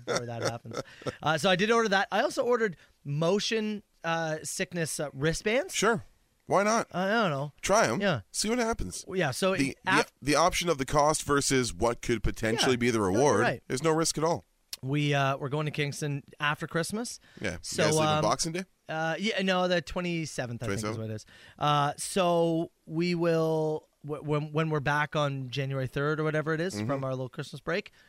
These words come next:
Speaker 1: I'll have a report on
Speaker 2: Okay.
Speaker 1: if it worked or not.
Speaker 2: There you go.
Speaker 1: Although, if it does work, it means I'm gonna have to start driving again.
Speaker 2: Yeah.
Speaker 1: I gotta tell you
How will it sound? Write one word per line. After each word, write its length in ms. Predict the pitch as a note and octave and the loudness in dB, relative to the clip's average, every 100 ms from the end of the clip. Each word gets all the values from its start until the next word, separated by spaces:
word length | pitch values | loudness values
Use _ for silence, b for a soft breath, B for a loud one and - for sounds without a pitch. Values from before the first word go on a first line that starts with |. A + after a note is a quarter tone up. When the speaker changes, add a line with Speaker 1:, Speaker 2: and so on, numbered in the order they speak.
| b b - | b b -2
Speaker 1:
I'll 100 | C#3 | 0
have 180 | C#3+ C#3 | 0 -2
a 40 | |
report 360 | B2+ - C#3 B2 | -6 -6 -4 -2
on 80 | |
Speaker 2:
Okay. 160 | A2 F2 D#2+ C#3+ | 0 -2 -4 -12
Speaker 1:
if 100 | C3 | -14
it 120 | A#2+ | -12
worked 280 | A#2+ A2 G2+ | -14 -14 -16
or 40 | |
not. 200 | F2+ F2+ | -16 -6
Speaker 2:
There 120 | E2+ | -2
you 40 | E2+ | 0
go. 140 | F#2 B B | 0 B B
Speaker 1:
Although, 500 | F3 B3+ D4 F#3 C#3 | -4 2 4 4 0
if 100 | F3 | -4
it 100 | F#3+ | -2
does 260 | B3 D4+ G#3 | 2 2 2
work, 520 | C4+ D#4+ B2+ - - _ _ _ _ _ _ _ | 0 0 0 -8 -18 _ _ _ _ _ _ _
it 140 | E3 F3 | -12 -8
means 240 | B3+ C#4+ | -8 -8
I'm 100 | F#3+ | -8
gonna 140 | F#3 | -6
have 80 | F3+ | -8
to 40 | - | -8
start 240 | - B2+ | -10 -10
driving 400 | A2 B2+ F3 A3 | -10 -8 -8 -8
again. 380 | A3 G#3+ A#3 C#4+ _ _ - | -8 -8 -8 -10 _ _ -4
Speaker 2:
Yeah. 240 | D#3+ F#3 | -2 0
Speaker 1:
I 80 | - | -2
gotta 180 | D4+ F4 | -4 -4
tell 240 | - F3 | 0 0
you 220 | F#3+ B3 | 0 -4